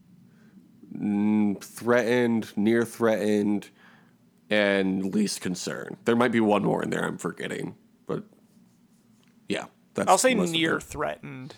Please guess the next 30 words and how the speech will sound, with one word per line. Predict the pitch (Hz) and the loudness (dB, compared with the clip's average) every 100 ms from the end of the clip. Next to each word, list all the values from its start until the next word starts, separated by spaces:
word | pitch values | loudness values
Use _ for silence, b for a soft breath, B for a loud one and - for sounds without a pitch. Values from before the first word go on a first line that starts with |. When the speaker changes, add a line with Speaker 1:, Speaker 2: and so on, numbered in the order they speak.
| _ | _
Speaker 1:
You | 139 | 2
would | 147 | 4
be | 151 147 | 2 2
correct. | 156 147 123 - - | 2 2 2 -6 -4
Ding, | 127 131 | -2 0
ding, | 143 131 | 0 2
ding. | 110 107 104 110 | 2 2 0 0
Well | 117 110 | 2 4
done. | 98 101 98 B B B B B B B B - - | 2 0 -2 B B B B B B B B -6 0
Uh, | 139 147 | 2 2
so | - 208 | 2 0
let's | 208 | 2
talk | 226 180 | 2 2
about | 165 | 0
this | 147 | 0
tribal | - 120 104 | 2 2 2
council. | 104 101 95 101 92 | 2 0 0 0 0
There's, | 98 143 151 - - | 2 2 2 -2 -6
uh, | - - - _ _ | -10 -20 -20 _ _
it's | 131 131 - | 0 0 2
happening | 143 123 123 117 107 101 - | 0 2 4 4 4 0 0
at | 107 101 95 - | 2 2 0 -2
some | 113 | 0
authentic | 101 104 98 98 95 | 2 2 0 -2 -2
Mayan | 95 90 | -2 -2
ruins, | 85 85 65 - | -4 -6 -8 -10
so | - 104 | -6 -2
that's | 95 - | -2 0
really | 101 98 | 0 0
cool. | - 95 98 95 95 | 0 0 2 0 -2